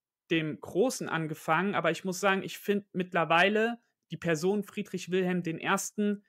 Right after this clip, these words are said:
viel interessanter, weil, ähm, es gibt so ein paar große Momente in der preußisch-deutschen Geschichte, die ich gegenüber diesen ganzen Kriegen und Schlachten und Siegen und so weiter mittlerweile irgendwie mehr zu schätzen gelernt habe. Und dazu zählt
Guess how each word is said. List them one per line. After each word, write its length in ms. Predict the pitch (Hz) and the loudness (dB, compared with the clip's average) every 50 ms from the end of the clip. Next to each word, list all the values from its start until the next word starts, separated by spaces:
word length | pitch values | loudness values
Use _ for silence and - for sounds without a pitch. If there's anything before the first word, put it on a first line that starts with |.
| _ _ _ _ | _ _ _ _
viel 220 | - - 208 214 208 | -10 -4 -2 -2 0
interessanter, 1000 | 170 196 185 - - 165 - - - 170 180 202 214 214 233 226 233 247 269 277 - _ _ _ _ _ _ _ | 0 -2 -2 -4 -6 -6 -4 -2 0 0 2 2 0 -2 -2 -2 -2 -2 -4 -6 -10 _ _ _ _ _ _ _
weil, 560 | - 165 165 175 180 180 185 185 190 190 - - | 2 4 6 8 8 8 8 8 8 6 4 2
ähm, 360 | - 175 180 175 180 180 175 - | 4 4 4 4 2 0 -2 -4
es 140 | - 160 - | -6 -6 -4
gibt 180 | - 233 - - | -4 -6 -6 -6
so 400 | - - 208 202 202 - - _ _ - | -4 0 4 4 4 2 0 _ _ -4
ein 180 | - 175 180 180 | -2 -2 -2 -4
paar 560 | - - 196 196 202 208 220 233 247 254 247 _ _ _ _ _ _ _ | -6 -4 -2 0 0 2 0 0 -2 -4 -8 _ _ _ _ _ _ _
große 640 | - - - 180 190 233 226 226 - 233 220 214 208 - | -14 -8 -2 0 2 2 2 0 2 2 2 2 2 -2
Momente 480 | 175 180 175 180 180 190 202 202 220 208 | 0 0 2 2 2 0 0 0 0 -2
in 120 | - 165 | 0 0
der 120 | 175 180 | 0 -2
preußisch-deutschen 920 | 175 - - 175 185 196 196 - 214 - - - 170 170 175 175 - - 160 | -2 -2 0 2 2 2 2 0 -4 -6 -4 -2 -2 -2 -2 -2 -4 -8 -8
Geschichte, 760 | 156 156 - - 208 214 208 - - - 233 240 247 254 247 _ _ _ _ _ _ _ _ _ _ _ - | -8 -6 -6 -4 -4 -4 -4 -4 0 0 0 0 0 -4 -8 _ _ _ _ _ _ _ _ _ _ _ -10
die 340 | - 185 185 190 196 190 - - | -6 -6 -4 -2 -4 -4 -4 0
ich 380 | - 196 196 - - - - - | 2 2 2 2 -2 -6 -8 -4
gegenüber 380 | - 190 185 - 196 196 202 | -2 -2 -2 0 4 4 4
diesen 200 | 190 185 185 180 | 4 4 0 0
ganzen 320 | 170 185 190 - - 175 - | 2 0 0 0 -2 -8 -8
Kriegen 540 | - - 208 208 208 202 196 208 208 208 | -8 -6 -4 -4 -2 -2 0 0 0 0
und 120 | - 170 - | -2 -4 -6
Schlachten 420 | - - 180 185 190 - - - 165 | -2 0 0 0 0 -2 -8 -8 -6
und 120 | 160 160 | -6 -6
Siegen 300 | - - 202 214 202 196 | -6 -4 -4 -2 -2 0
und 120 | 165 170 160 | -2 -2 -2
so 100 | 165 151 | 0 2
weiter 300 | 160 160 170 - 190 175 | 4 4 4 4 4 2
mittlerweile 540 | 180 180 180 - 190 175 170 180 190 190 - | 2 2 0 0 0 4 4 4 4 4 4
irgendwie 280 | 175 185 180 - 185 | 0 0 -2 -4 -2
mehr 220 | 180 180 185 190 190 | 0 0 0 0 0
zu 100 | - 180 | -4 -6
schätzen 440 | - - 196 190 190 - 185 165 | -4 -2 -2 -2 -2 -2 -4 -4
gelernt 420 | 143 147 143 139 139 143 143 139 - | -4 -2 0 0 0 0 0 -2 -2
habe. 300 | 147 147 151 151 160 196 | 2 2 2 2 2 2
Und 180 | 185 175 180 | 0 0 0
dazu 320 | 185 170 - - - 190 180 | -2 -4 -4 -4 -6 -6 -8
zählt 540 | - - - - 196 190 202 202 196 - | -8 -4 2 6 8 8 8 6 4 -4